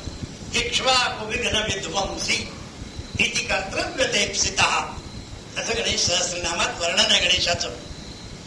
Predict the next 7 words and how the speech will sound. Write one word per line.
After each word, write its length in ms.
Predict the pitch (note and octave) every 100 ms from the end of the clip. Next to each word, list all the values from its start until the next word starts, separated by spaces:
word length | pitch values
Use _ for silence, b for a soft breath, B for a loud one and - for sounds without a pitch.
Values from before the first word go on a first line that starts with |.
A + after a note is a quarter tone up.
| - - - - -
आम्ही 260 | G#3 A3 A3+
या 60 |
विश्व 320 | G#3+ G#3+ -
हिंदू 280 | G#3+ G#3+ G#3
परिषदेला, 840 | G3+ G3+ G3+ F#3+ G3+ G3 D3+ - - - - - - - -
रामराज्य 600 | F#3 F#3+ G3+ G3+ G3 G3
परिषदेला 720 | G3+ G#3 G3+ F#3 G3+ G3 E3+